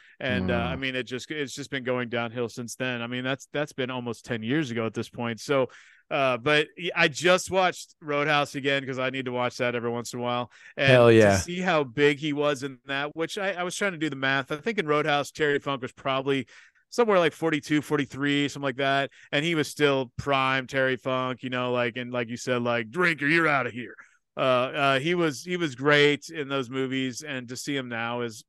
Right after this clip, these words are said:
Speaker 1: I, but what can I say? I mean, we all have grandparents, great grandparents. They all get thin and small, and, and that's what happens. But, like, you know, not everybody can, like, Terry Funk has li-, outlived everyone, and he, uh, and so has Dory, <laughs> by the way.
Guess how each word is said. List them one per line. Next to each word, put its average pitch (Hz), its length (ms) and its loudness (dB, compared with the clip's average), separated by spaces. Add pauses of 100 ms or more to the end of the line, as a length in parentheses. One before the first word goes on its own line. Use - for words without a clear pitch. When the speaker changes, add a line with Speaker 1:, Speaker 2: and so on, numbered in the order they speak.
(100)
Speaker 1:
I, 185 180 -6 (200)
but 262 140 6
what 285 120 0
can 262 100 2
I 240 80 4
say? 208 200 2
I 175 40 2
mean, 202 160 0
we 214 120 2
all 226 120 6
have 220 140 2
grandparents, 196 520 -2
great 180 200 -2
grandparents. 175 600 0
They 156 140 2
all 170 140 2
get 160 260 -4
thin 170 420 -2
and 151 120 -8
small, 156 520 -4
and, 139 160 -8 (340)
and 131 120 -6
that's 139 180 -2
what 143 100 -2
happens. 147 440 0
But, 127 300 -2 (120)
like, 131 240 -6
you 135 80 -10
know, 127 260 -6 (300)
not 147 140 0
everybody 151 280 0
can, 139 320 -8 (300)
like, 180 200 2
Terry 262 300 6
Funk 226 340 2
has 170 220 -2
li-, 202 220 0
outlived 190 560 0
everyone, 175 720 0
and 151 260 -4
he, 147 440 -2
uh, 135 500 0
and 151 220 -6
so 170 160 2
has 165 120 -2
Dory, 143 460 2
<laughs> 131 40 -16
by 143 200 -2
the 180 80 -6
way. 147 260 -2